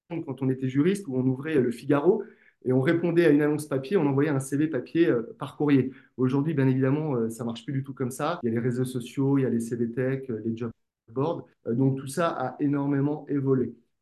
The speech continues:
Qu'est-ce qui a évolué aussi ? Il y a la partie réglementaire. Alors, il y a plein de choses qui ont évolué dans le réglementaire. Il y a des juristes autour de la table. Mais il y a vingt ans, la non-discrimination,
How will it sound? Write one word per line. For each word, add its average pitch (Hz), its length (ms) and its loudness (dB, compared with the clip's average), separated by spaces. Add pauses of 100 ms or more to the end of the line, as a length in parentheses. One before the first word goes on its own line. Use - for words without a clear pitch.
Qu'est-ce 190 140 0
qui 190 80 6
a - 20 10
évolué 196 240 8
aussi ? 202 200 4
Il - 20 -6
y 202 40 4
a 170 40 4
la 165 60 2
partie 170 260 -6
réglementaire. 185 680 0
Alors, 131 200 -2
il - 60 -4
y - 20 2
a - 40 -2
plein 175 200 0
de 175 60 -2
choses 185 200 -4
qui - 80 -4
ont 131 60 2
évolué 135 240 2
dans 135 80 2
le 123 60 -2
réglementaire. 135 440 0
Il 127 80 0
y 120 40 2
a - 20 2
des 120 100 -4
juristes 135 320 -6
autour 123 160 -18
de 123 80 -2
la 123 80 -2
table. 165 380 -4 (300)
Mais 139 280 2 (280)
il 139 40 4
y - 20 6
a 131 260 4
vingt 170 280 0
ans, 220 380 2
la 131 260 2
non-discrimination, 170 1000 0